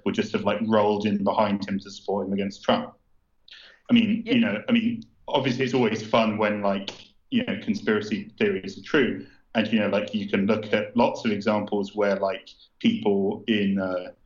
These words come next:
Speaker 1: you know, like, when, um, in, like, the seventies, when the Red Brigades kidnapped the Christian Democratic leader in Italy and, uh, you know, they ultimately killed him, like, his party colleagues did nothing to save him 'cause they wanted him out of the way.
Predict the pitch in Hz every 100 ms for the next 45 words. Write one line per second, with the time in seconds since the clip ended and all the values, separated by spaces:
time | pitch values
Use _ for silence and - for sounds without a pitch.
0 | _ _ - 131 101 104 113 113 107 101
1 | 98 95 95 - _ _ _ _ - 123
2 | 113 113 - 147 120 117 127 113 113 101
3 | 107 120 117 113 117 107 104 - - 120
4 | 117 107 - - - 120 117 - - 107
5 | 107 104 104 123 113 135 120 113 110 104
6 | 120 135 - 123 117 113 - - _ _
7 | _ - 117 101 98 101 110 92 - 104
8 | - 92 - - - - 233 - - 165
9 | 139 - - - - _ _ _ _ 123
10 | 113 - - - - 131 - - - 135
11 | 127 113 107 98 131 120 101 101 - -
12 | - 107 113 110 98 107 - 117 117 98
13 | 98 - - 107 107 110 - 107 104 104
14 | 104 117 -